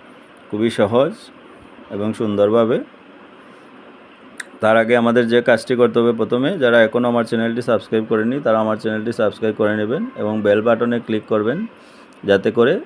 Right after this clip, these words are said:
নতুন কোনো ভিডিও সাথে সাথে আপনাদের মোবাইলে চলে যায় এবং আমার ভিডিও আপনারা সহজে পেতে, এ, পেয়ে যাবেন। এবং লাইক,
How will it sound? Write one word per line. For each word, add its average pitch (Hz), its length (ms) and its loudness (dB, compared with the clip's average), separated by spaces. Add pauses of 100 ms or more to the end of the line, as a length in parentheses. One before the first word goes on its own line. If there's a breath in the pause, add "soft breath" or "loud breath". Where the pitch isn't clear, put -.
(220)
নতুন 110 300 -2
কোনো 120 240 0
ভিডিও 110 360 2 (580)
সাথে 104 280 2
সাথে 110 220 0 (260)
আপনাদের 107 420 0 (100)
মোবাইলে 104 340 2 (120)
চলে 107 200 2
যায় 123 220 4 (580 loud breath)
এবং 101 200 -2
আমার 107 260 0
ভিডিও 104 360 -2
আপনারা 110 280 -4
সহজে 107 340 0
পেতে, 98 300 -4 (280)
এ, 107 80 -4 (180)
পেয়ে 95 220 4
যাবেন। 95 320 0 (960 loud breath)
এবং 110 240 2 (160)
লাইক, 98 160 4